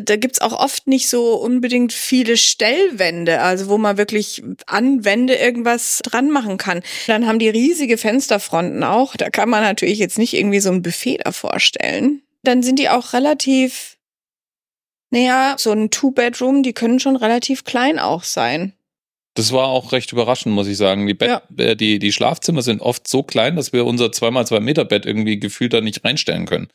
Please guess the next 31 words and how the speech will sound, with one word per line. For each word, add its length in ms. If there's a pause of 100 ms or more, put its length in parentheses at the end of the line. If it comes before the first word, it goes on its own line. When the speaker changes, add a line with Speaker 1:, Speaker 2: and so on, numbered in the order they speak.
(300)
Speaker 1:
Da 100
fragst 420
du 60
dich 180
doch, 200
wie 60
der 340
typische 380
Kanadier 760 (360)
sich 300
wahrscheinlich 600
immer 300
im 160
Winterchen 600
oder 220
so 200
dann 260
aneinander 600
kuschelt. 680
Speaker 2:
Ja, 460
vielleicht 400
Speaker 1:
Ja. 60
Speaker 2:
sind 180
die 80
einfach 240
ein 100
bisschen 520 (800)
intimer 520
als 280
wir. 180 (180)
Speaker 1:
<laughs> 220